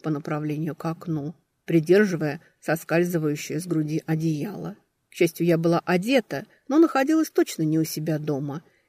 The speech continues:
и это страшно напрягало, так как я не помнила, как сюда попала. Хотелось бы верить, что попала я не в гарем любвеобильного шейха.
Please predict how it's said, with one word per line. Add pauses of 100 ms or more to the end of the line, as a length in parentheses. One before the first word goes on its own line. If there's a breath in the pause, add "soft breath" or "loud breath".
(100)
и
это
страшно
напрягало, (300)
так
как
я
не
помнила,
как
сюда
попала. (560)
Хотелось
бы
верить,
что
попала
я
не
в
гарем (120)
любвеобильного
шейха.